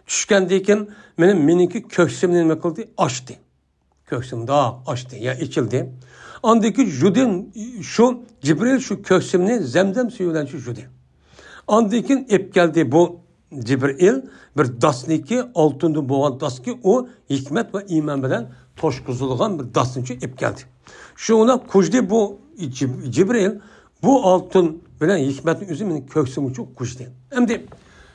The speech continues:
iman ve hikmet diye manevi bir neyse.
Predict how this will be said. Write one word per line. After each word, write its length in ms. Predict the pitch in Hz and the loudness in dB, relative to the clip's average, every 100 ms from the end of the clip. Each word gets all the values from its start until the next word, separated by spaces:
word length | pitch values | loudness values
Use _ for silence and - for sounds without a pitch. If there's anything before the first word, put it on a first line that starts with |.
| _ | _
iman 520 | 202 220 240 277 233 | -8 -4 -2 -2 -2
ve 140 | 220 190 | -4 -6
hikmet 380 | 160 - 254 254 | -8 -8 -8 -4
diye 220 | 196 208 | -4 -4
manevi 500 | 147 165 170 170 151 | -4 -4 -2 -4 -4
bir 160 | 165 | -4
neyse. 340 | 147 131 127 | -2 -4 -4